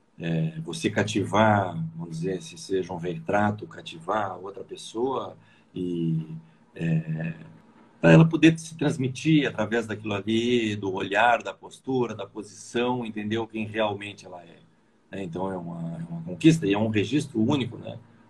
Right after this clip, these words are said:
Porque aí é a fotografia, né? O cinema, o storytelling, seja lá como a gente quiser chamar, a gente já estaria contando uma história em movimento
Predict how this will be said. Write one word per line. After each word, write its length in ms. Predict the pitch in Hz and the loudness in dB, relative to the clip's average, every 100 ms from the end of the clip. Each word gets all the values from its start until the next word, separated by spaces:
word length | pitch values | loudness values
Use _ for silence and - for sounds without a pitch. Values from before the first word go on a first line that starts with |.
| - | -6
Porque 220 | 160 165 | 0 4
aí 260 | 98 95 98 | 4 4 4
é 80 | |
a 440 | 104 117 113 113 113 | 2 0 0 -2 -6
fotografia, 720 | 123 139 147 135 - 110 104 | -8 -6 -4 -4 -6 -6 -6
né? 180 | - - - - _ _ _ _ | -8 -16 -20 -20 _ _ _ _
O 60 | - | -16
cinema, 600 | - 95 95 120 117 90 85 82 | -8 -4 2 2 2 -2 -10 -16
o 120 | - - - | -18 -20 -20
storytelling, 800 | - 104 95 85 104 120 110 87 82 | -14 -6 -6 -2 0 0 0 -6 -14
seja 280 | - 92 90 | -16 -16 -12
lá 120 | 95 | -14
como 180 | 95 92 | -14 -20
a 60 | |
gente 220 | 90 92 | -20 -18
quiser 640 | - 90 90 90 90 90 90 - | -18 -18 -18 -16 -16 -14 -16 -16
chamar, 800 | - 92 85 85 92 113 120 117 - - - | -12 -12 -12 -14 -10 -6 -8 -10 -16 -20 -6
a 80 | 101 | 0
gente 200 | 101 104 | 2 4
já 80 | 101 | 2
estaria 420 | - 98 101 101 | 2 2 2 0
contando 420 | 104 104 107 104 | -2 -2 0 0
uma 360 | 101 101 98 92 | 0 0 0 -2
história 340 | 90 - 113 | -6 2 4
em 40 | 104 | 4
movimento 460 | 90 85 110 123 | -2 -2 2 2